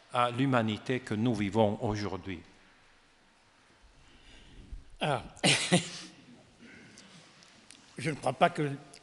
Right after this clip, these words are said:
Speaker 2: je ne crois pas que l'humanité ait beaucoup changé depuis le temps que, que j'ai écrit, euh, ce livre, et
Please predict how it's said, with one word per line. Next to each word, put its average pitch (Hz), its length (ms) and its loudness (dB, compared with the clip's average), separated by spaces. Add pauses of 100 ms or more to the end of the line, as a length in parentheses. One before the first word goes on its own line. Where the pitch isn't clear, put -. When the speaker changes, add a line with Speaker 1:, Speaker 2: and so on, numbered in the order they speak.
(100)
Speaker 2:
je 156 100 -2
ne 175 60 2
crois 170 160 0
pas 196 160 4
que 180 100 2
l'humanité 165 600 4
ait 147 40 4
beaucoup 147 300 0
changé 139 460 0
depuis 143 460 0
le 214 140 0
temps - 240 -8
que, - 120 0 (440)
que 175 240 2
j'ai 139 340 6
écrit, 139 580 -2
euh, 131 100 -4
ce - 140 -2
livre, 160 320 0 (320)
et 139 400 2